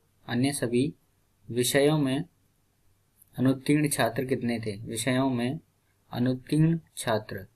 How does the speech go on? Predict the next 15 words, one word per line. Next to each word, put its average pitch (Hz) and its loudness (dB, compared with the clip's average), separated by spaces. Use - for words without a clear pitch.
तो 135 -4
अन्य 147 2
विषयों 170 4
में 170 4
अनुत्तीर्ण 165 4
छात्र 160 2
कितने 165 0
रहे 147 6
होंगे। 113 2
हमें 117 2
यहाँ 151 4
पर 147 -2
क्या 156 4
करना 143 2
है, 107 0